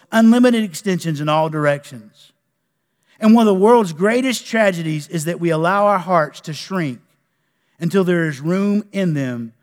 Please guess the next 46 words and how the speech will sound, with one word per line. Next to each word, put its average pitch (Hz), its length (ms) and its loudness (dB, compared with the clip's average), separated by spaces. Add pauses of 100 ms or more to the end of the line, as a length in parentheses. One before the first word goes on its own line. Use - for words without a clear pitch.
(160)
for 160 160 -8
little 156 380 -2
besides 131 580 -12
ourselves." 117 720 -18 (1300)
See, 190 220 -6
we 190 120 -6
have 220 140 -8
to 190 80 -10
open 170 260 -4
our 143 100 -4
hearts - 840 -12 (560)
to - 220 -12
others 139 460 -2
to 156 120 -6
experience 160 640 -4
the 151 120 -12
joy 160 300 -4
of 143 80 -8
unity. 151 500 -8 (240)
And 170 100 0
when 185 100 2
I, 202 220 -4
all 254 140 -2
I 277 80 -2
can 214 120 0
think 226 160 -4
about 190 220 0
is 156 120 -6
myself, 156 520 -6
it's 151 160 -12
not 143 240 -6
good. 131 380 -6 (220)
I 190 60 -4
have 190 100 -6
to 175 80 -8
continue 208 380 -4
to 180 100 -4
challenge 196 440 -6
my 196 200 -4
personal 208 420 -6
view. 170 280 -6 (180)
Is 175 200 2
this 175 180 -6
really 240 360 -2
about 202 380 0
me, 123 540 -8